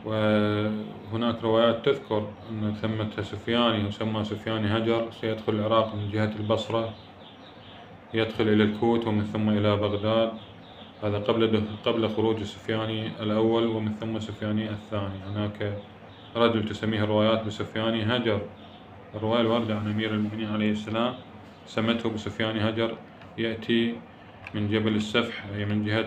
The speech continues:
حدود الكويت، ربما من السعودية أو من الكويت، تحالف ضد العراق،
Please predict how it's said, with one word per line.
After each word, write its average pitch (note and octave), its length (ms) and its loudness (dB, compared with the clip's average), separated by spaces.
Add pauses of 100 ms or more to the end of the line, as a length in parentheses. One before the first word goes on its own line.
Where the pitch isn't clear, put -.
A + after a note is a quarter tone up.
(120)
حدود A2 240 0
الكويت، A2 480 0
ربما G#2+ 400 2
من G#2 140 -2
السعودية G#2+ 640 -2
أو G#2 100 -2
من G#2+ 160 -2
الكويت، A2 520 0
تحالف A2 380 0 (600)
ضد A2 180 2
العراق، A2 460 4